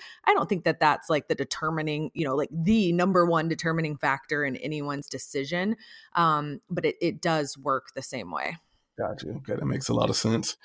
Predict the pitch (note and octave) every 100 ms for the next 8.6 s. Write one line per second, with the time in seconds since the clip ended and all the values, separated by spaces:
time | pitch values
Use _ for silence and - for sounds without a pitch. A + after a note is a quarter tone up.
0 | - - - B2+ C3+ - C#3+ C#3 C#3 B2+
1 | - - - - - - _ _ _ _
2 | _ _ _ _ - D#3 D3+ E3+ A#2 A2+
3 | B2+ A2+ A2 A2+ D3 A#2 A#2 A2+ A2+ -
4 | A#2 B2 A#2+ C#3 C3 C3 B2 A#2 G#2+ -
5 | A#2 - B2+ A#2+ A2+ A2 G#2+ G#2 F#2+ -
6 | - - _ _ - _ - A2+ G#2 G#2
7 | C#3 C3 C3 A#2 - - A#2+ A2 G#2+ -
8 | G2+ A2 - G2+ G2+